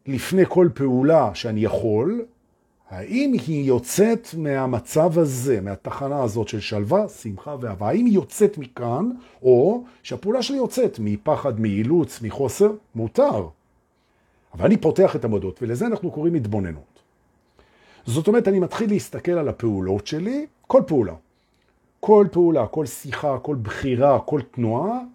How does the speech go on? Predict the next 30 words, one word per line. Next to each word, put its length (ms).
אני 120
מתחיל 300
להסתכל, 640
האם 220
היא 80
צבועה 720
בשלישייה 720
הזאת? 420
צבועה, 440
אני 100
מתכוון, 260
painted, 520
כן? 200
לא 120
היפוקריט. 600
האם 240
יש 220
בה 160
צבע 500
וניחוח 680
של 180
שלווה, 540
שמחה 500
ואהבה, 640
או 300
שהיא 260
באה 260
מהצד 340
השני, 480
מהפחד, 640